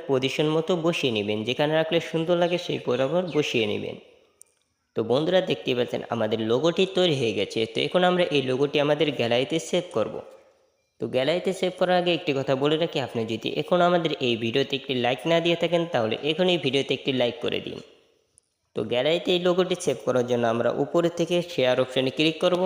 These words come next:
আমরা উপরে এই যে দেখতে পাচ্ছি শেয়ার অপশন রয়েছে, আমরা এখানে just একটি ক্লিক করে দিব। এরপর আমরা এখানে এই যে একটি অ্যারো আইকন দেখতে পারবো, আমরা এই অ্যারো আইকনে একটি ক্লিক করে দিব। এরপর আমরা নিচে থেকে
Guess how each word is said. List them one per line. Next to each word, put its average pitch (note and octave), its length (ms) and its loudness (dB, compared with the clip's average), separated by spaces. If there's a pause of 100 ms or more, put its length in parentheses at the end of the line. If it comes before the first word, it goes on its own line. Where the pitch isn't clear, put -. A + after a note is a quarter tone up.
(240)
আমরা A#2 220 0
উপরে A#2+ 240 0
এই A#2+ 80 -2
যে A#2+ 120 0
দেখতে B2 220 -2
পাচ্ছি D3 180 0 (120)
শেয়ার F#3 280 2
অপশন F#3 240 2 (100)
রয়েছে, F3+ 260 2
আমরা A#2 200 2
এখানে A#2 200 0 (120)
just C#3 220 0 (100)
একটি - 140 -2 (120)
ক্লিক F3+ 220 -2 (100)
করে G#2 200 0
দিব। E2+ 140 -8 (1600)
এরপর A#2 220 0 (100)
আমরা A#2 220 0
এখানে C3 240 0
এই B2+ 80 -4
যে C3+ 60 -4 (100)
একটি D3 260 -4
অ্যারো D3+ 220 2
আইকন F3+ 200 2 (100)
দেখতে - 240 0
পারবো, F3 180 2 (120)
আমরা C3+ 220 -2
এই - 120 -10
অ্যারো D3 220 2
আইকনে F3 300 2
একটি F3 220 -4
ক্লিক F3+ 260 0
করে G3 200 2
দিব। E3 120 2 (2500)
এরপর B2 280 -2 (100)
আমরা B2 160 2 (100)
নিচে D3 200 0 (100)
থেকে E3+ 160 0